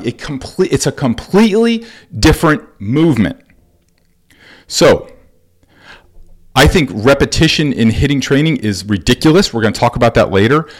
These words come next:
But let me ju-, one of the arguments for underhand tossing is that it gets a lot of repetition. We'll deal with that in a second. I'm willing to concur for ten seconds that, may-, okay, if it is repetition,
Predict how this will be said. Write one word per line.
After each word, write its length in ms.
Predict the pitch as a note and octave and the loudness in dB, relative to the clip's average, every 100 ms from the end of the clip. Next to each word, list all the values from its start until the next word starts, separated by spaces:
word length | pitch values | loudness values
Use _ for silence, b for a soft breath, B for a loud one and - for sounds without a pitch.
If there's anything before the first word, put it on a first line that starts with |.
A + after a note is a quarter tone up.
| B B | B B
But 80 | B2 | -2
let 180 | C#3+ G3+ | 0 0
me 100 | F#3 | -2
ju-, 220 | D3+ A2+ | -4 -2
one 220 | C3 G#3+ | 0 0
of 100 | D3+ | 0
the 100 | C#3 | 0
arguments 440 | A2 A#2 A#2 A#2 | 0 2 0 -2
for 340 | - D#3 F#3+ E3+ | -2 4 6 6
underhand 400 | A#2+ G2 G#2 F2+ | 4 2 0 0
tossing 340 | F#2 F#2+ A#2 | -2 -2 -2
is 80 | G2+ | 0
that 120 | G2 | 0
it 40 | F#2+ | 0
gets 180 | - | -2
a 40 | A2+ | 0
lot 160 | G#2+ | 0
of 80 | G2 | 0
repetition. 640 | F#2 - - B2 - - - - | -2 -2 -2 -2 -2 -6 -12 -6
We'll 160 | G2 E2 | -2 2
deal 200 | A#2+ B2+ | 4 4
with 120 | A#2+ | 2
that 100 | A2 | 0
in 80 | F#2 | 0
a 20 | |
second. 400 | - A2 - - B B B B - | -2 -2 -4 -12 B B B B -2
I'm 240 | D#3 G3+ | 2 4
willing 180 | G#3+ G3 | 2 0
to 100 | C3+ | -2
concur 480 | - - - B2+ F#2+ | -4 -4 -2 0 0
for 140 | - G2+ | -2 -2
ten 300 | - F3+ D3+ | 0 0 0
seconds 400 | - E2+ - - | 0 0 -4 0
that, 240 | - - | 0 0
may-, 140 | C#3 - | 0 0
okay, 320 | - G#3 - - | 0 0 -2 -4
if 180 | G3 | -2
it 200 | A#3+ - | -2 0
is 180 | F#3+ D#3+ | 0 0
repetition, 640 | A#2 - - - - - | -2 -4 -6 -8 -10 -16